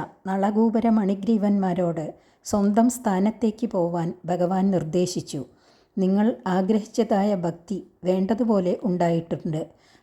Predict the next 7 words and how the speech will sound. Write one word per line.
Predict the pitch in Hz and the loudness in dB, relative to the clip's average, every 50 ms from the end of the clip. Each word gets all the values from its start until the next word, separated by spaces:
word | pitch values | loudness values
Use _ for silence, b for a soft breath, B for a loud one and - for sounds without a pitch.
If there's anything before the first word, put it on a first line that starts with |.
| b - | b -4
അതുനിമിത്തം | 190 190 233 247 262 247 214 180 - - 170 170 180 - | 2 4 4 6 6 4 4 2 0 -2 -4 -4 -4 -2
ഇനിമേൽ | - 190 202 208 196 208 208 214 208 214 | 0 0 2 2 2 2 2 0 0 0
നിങ്ങൾക്ക് | 196 180 185 202 202 196 202 - | 0 0 0 0 0 -2 -4 -4
സംസാരബന്ധമോ | 208 - - 175 170 185 180 - 220 202 208 202 220 185 190 175 180 190 214 226 226 190 160 160 - b b b b b b b b b b - | -4 -4 -2 -2 -2 -2 -2 -2 -2 0 0 0 -2 -2 -2 0 0 0 2 2 2 0 0 -2 -6 b b b b b b b b b b -6
അതിനിമിത്തം | 208 185 180 208 226 254 254 233 208 - - - 170 160 160 - - _ - | -4 0 2 4 6 6 6 4 2 0 -2 -4 -6 -6 -6 -10 -14 _ -8
ജനനമോ | - 196 180 180 190 190 208 208 214 214 226 - - | -6 -4 -2 0 2 2 2 2 2 0 0 -2 -2
ഉണ്ടാകുകയില്ല | 208 175 185 185 190 202 208 214 214 214 202 180 180 165 170 196 208 220 - | -2 0 0 0 0 0 0 0 2 2 2 2 0 -2 -2 -2 -2 -2 -4